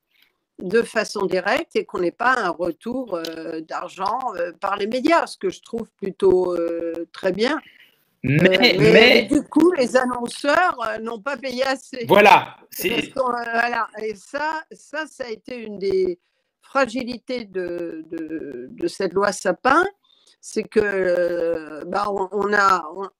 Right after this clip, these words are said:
Speaker 1: en fait, ça ne permettait pas de faire comprendre le prix du métier. Hein, c'est, avant la loi Sapin, on comprenait pas le prix du métier parce que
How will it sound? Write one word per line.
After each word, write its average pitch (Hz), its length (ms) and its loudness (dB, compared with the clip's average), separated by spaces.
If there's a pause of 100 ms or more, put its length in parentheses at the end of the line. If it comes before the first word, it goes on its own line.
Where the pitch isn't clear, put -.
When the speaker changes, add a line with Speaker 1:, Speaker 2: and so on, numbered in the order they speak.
(500)
Speaker 1:
en 214 160 -2
fait, 320 340 2
ça - 240 -6
ne 240 140 -2
permettait 294 600 -4
pas 277 320 -6 (600)
de 214 180 -4
faire 269 300 -4
comprendre 262 720 -4
le 220 140 0
prix - 320 -2
du 262 100 -4
métier. 226 480 -6 (400)
Hein, 208 280 -10
c'est, - 280 -4
avant 226 380 2
la 277 160 2
loi 220 260 -6
Sapin, 214 400 -6 (100)
on 330 40 -6
comprenait 247 460 -8
pas 370 160 -2
le 330 100 -2
prix - 180 -10
du 220 100 -14
métier 233 500 -8
parce - 220 -12
que 202 260 -4